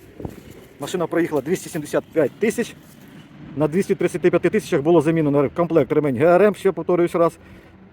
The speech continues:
щеплення, всі рідини, гальмівна рідина, охолоджуюча рідина. Все замінено.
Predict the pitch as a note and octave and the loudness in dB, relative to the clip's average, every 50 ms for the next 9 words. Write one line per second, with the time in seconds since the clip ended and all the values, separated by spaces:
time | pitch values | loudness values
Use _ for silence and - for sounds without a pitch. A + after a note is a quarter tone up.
0 | - - - - G3 A3 G#3 G3+ G#3 G3 F#3+ F#3+ F3 - - - - - - - | -16 -12 2 4 6 6 6 6 4 4 2 0 -2 -4 -10 -20 -20 -20 -20 -20
1 | _ _ _ - - A3+ G#3+ F3+ E3 E3 D3 F#3 A3 G#3 G3 F#3 E3+ - - - | _ _ _ -2 4 6 6 8 6 6 6 6 6 6 4 2 -4 -6 -10 -6
2 | A#2+ D3 D3+ D#3+ D#3+ F3 F#3+ G#3+ G3+ F3 D#3+ F3+ F3 E3+ E3+ D#3 D3 - E3 G3 | -2 -2 0 0 0 2 4 4 4 4 2 2 2 4 2 2 2 2 2 2
3 | F#3+ E3 E3+ - F3+ D#3 D#3+ D3+ D#3+ D#3 D#3 D#3 D3 - - _ _ _ _ _ | 2 2 0 0 0 2 2 2 0 2 0 -2 -4 -6 -12 _ _ _ _ _
4 | _ _ _ _ _ _ _ _ _ _ _ _ _ _ _ _ _ - - - | _ _ _ _ _ _ _ _ _ _ _ _ _ _ _ _ _ -20 -10 -4
5 | - E3+ F3 C#3 D#3 D#3+ D3+ C#3+ B2+ A#2 A2+ A2+ | -2 -2 -2 -2 -2 -2 -2 -2 -4 -4 -4 -6